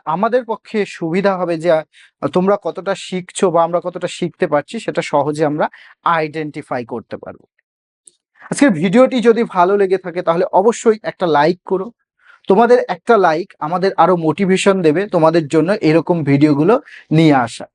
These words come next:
অবশ্যই কমেন্ট করে জানিও তোমাদের মনের অভিব্যক্তি এবং শেয়ার করে দিও তোমাদের বন্ধুদের সঙ্গে। আর এরকমই ভিডিও পেতে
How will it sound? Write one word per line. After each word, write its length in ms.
অবশ্যই 460
কমেন্ট 360
করে 240
জানিও 340
তোমাদের 440
মনের 400
অভিব্যক্তি 720
এবং 240
শেয়ার 420
করে 220
দিও 200
তোমাদের 440
বন্ধুদের 560
সঙ্গে। 420
আর 160
এরকমই 500
ভিডিও 400
পেতে 400